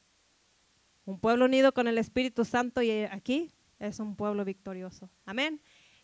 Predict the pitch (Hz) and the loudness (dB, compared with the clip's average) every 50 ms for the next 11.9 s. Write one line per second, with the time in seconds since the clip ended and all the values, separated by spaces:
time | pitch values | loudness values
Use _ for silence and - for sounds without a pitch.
0 | _ - 233 220 - 226 214 214 240 269 302 294 240 262 247 240 233 277 294 302 | _ -6 -6 -6 -4 -2 0 2 4 4 4 4 4 2 -2 0 -2 -2 -2 -2
1 | 311 320 320 302 - - - - - _ _ - 247 240 254 269 294 294 - 302 | -2 -2 -4 -6 -8 -20 -20 -20 -20 _ _ 2 4 6 6 6 4 4 2 2
2 | 285 277 - - - 247 247 254 254 254 262 269 269 - _ - 277 - 233 240 | 2 2 0 -6 -4 -2 0 0 0 0 -2 -2 -4 -6 _ -10 -6 0 0 2
3 | 226 220 214 214 202 208 214 233 240 302 311 311 320 302 _ _ _ _ _ _ | 2 4 2 2 2 2 2 2 2 0 -2 -4 -8 -12 _ _ _ _ _ _
4 | _ _ - - - - - 285 262 240 - - 262 233 240 240 - - _ - | _ _ -20 -12 -4 -4 -2 0 -2 -2 -2 0 2 4 4 2 0 -4 _ 0
5 | 269 277 269 254 _ _ _ - 240 233 220 214 208 202 202 190 - - - 220 | 2 2 0 -2 _ _ _ -2 0 0 2 2 0 -2 -2 -4 -4 0 2 2
6 | 208 208 202 208 208 196 196 - - - _ _ _ _ _ _ _ _ _ _ | 2 4 4 4 4 4 0 -2 -10 -20 _ _ _ _ _ _ _ _ _ _
7 | _ _ _ _ _ _ _ _ _ _ _ _ _ _ _ _ _ _ _ _ | _ _ _ _ _ _ _ _ _ _ _ _ _ _ _ _ _ _ _ _
8 | _ _ - 214 214 214 220 185 233 240 247 247 240 240 226 226 233 240 240 - | _ _ -10 -10 -6 -6 -4 -2 -2 -2 -2 -2 -2 0 0 0 0 -2 -2 -6
9 | 240 220 - 233 - 226 208 196 208 214 190 202 196 190 185 - 185 185 180 180 | -10 -10 -10 -12 -8 -8 -8 -6 -6 -8 -8 -8 -10 -10 -10 -12 -14 -16 -16 -16
10 | 180 - 175 175 _ - - _ _ _ - - - - - - 240 247 - - | -18 -18 -20 -20 _ -20 -20 _ _ _ -20 -20 -20 -20 -10 -2 -2 0 2 4
11 | 302 320 349 - - 349 349 339 320 - - 320 320 320 320 349 339 330 | 4 4 4 4 4 4 4 4 2 2 2 4 4 4 2 0 -4 -4